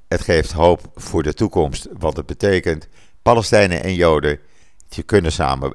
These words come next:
samenleven en samenwonen. En dan, eh, ik zei net dat, eh, eh, Israël Aircraft Industrie, eh, naar de Dubai Air Show gaat. Maar net komt het bericht door dat ook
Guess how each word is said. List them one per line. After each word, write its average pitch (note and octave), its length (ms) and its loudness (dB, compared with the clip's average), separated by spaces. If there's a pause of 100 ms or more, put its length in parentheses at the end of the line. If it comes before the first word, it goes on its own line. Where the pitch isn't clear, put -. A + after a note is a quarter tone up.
samenleven C#2+ 840 -2
en E2 220 -6
samenwonen. D#2+ 720 0 (1800)
En B2+ 120 2
dan, C#3 340 8
eh, B2+ 220 8
ik C3 120 0
zei C#3 240 8
net A#2+ 220 2
dat, A#2 260 4
eh, A2 360 8 (500)
eh, F2 1000 2
Israël G#2+ 320 4
Aircraft B2 460 4
Industrie, F2+ 800 -2 (120)
eh, D#2+ 420 2 (560)
naar G2 200 0
de E2 60 -10
Dubai E2 360 4
Air G2+ 260 4
Show D#2+ 340 0
gaat. D2+ 460 -4
Maar A#2 460 2 (460)
net G2 200 6
komt A#2+ 220 6
het F#2+ 100 4
bericht G#2 340 4
door G#2 420 4
dat G2 300 4
ook A2 340 6